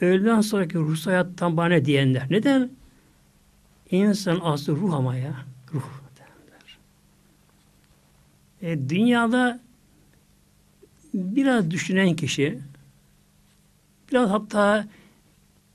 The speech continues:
kendini araştıran kişi ruhun olduğunu anlayabilir. Ruhsal bir hal. Ruhsal zevk.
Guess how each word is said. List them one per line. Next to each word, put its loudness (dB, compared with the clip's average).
kendini 4
araştıran 0
kişi 0
ruhun 2
olduğunu 2
anlayabilir. -2
Ruhsal 0
bir -2
hal. -14
Ruhsal 4
zevk. 0